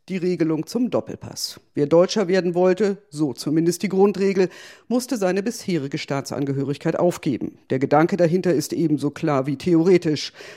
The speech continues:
Loyalitäten sollten nicht geteilt sein, Deutscher sollte nur werden, wer sich ganz dafür entscheidet. So allerdings funktioniert Identität nicht.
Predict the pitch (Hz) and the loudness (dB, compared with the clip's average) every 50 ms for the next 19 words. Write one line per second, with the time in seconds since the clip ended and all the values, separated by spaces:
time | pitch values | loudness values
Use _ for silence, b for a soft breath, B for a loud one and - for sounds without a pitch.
0 | B B B 160 160 151 156 160 165 180 180 - - 247 220 220 - 175 165 147 | B B B 0 0 2 2 2 0 -2 -2 -2 0 0 0 0 0 -2 -2 -2
1 | 143 156 160 156 139 135 - - 156 156 156 - - - - 180 - 190 196 190 | -2 -2 -2 -2 -2 -2 -2 -2 -2 0 0 -2 -2 -4 -6 -4 -2 0 0 0
2 | 185 180 - 190 180 170 165 170 156 - - 170 156 151 151 - - 160 156 147 | 0 0 0 0 0 0 -2 -4 -6 -4 0 2 2 2 2 -2 -4 -6 -6 -6
3 | 139 139 147 147 135 131 160 151 175 202 175 165 202 208 196 180 196 185 170 180 | -4 -2 -2 -2 0 0 0 0 2 2 2 2 2 0 0 0 0 0 0 0
4 | 196 214 - - - 202 - - - - 110 - - 117 101 - - - - - | 0 -2 -6 -6 -4 -4 -4 -4 -6 -8 -10 -8 -8 -10 -10 -8 -10 -8 -10 -10
5 | - - - - - - _ _ _ _ _ _ - 147 160 170 160 - 143 151 | -10 -12 -18 -20 -20 -20 _ _ _ _ _ _ -6 0 2 2 2 2 2 2
6 | 151 143 147 156 147 143 - - - 185 175 175 - - 214 202 190 170 147 151 | 0 0 0 0 -2 -2 -4 -6 -6 -6 -6 -6 -8 -6 -4 -2 0 0 2 0
7 | 143 - - _ - 190 165 - 143 131 - - - - - - 90 90 - - | 0 -2 -6 _ -4 -4 -2 0 0 -2 -2 -4 -8 -6 -4 -4 -4 -4 -4 -8
8 | - - - - - - | -10 -10 -12 -20 -20 -20